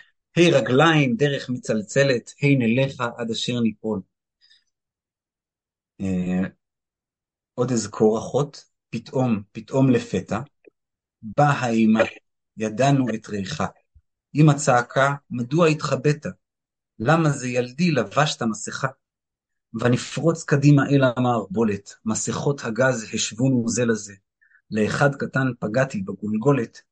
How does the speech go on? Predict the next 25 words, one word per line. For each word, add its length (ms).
ושלושה 500
גדולים 500
דקרתי 500
בחזה. 460
כל 200
חייל 520
כאילו 480
לא 140
זימר 440
אף 160
פעם, 280
כל 220
חייל 480
כאילו 300
השתומם 600
למות. 460
בידי 400
המוות, 560
בפצצות 600
הרעם, 400
איש 260
אחיו 420
רצח 520
מפחד 480
ותמימות." 720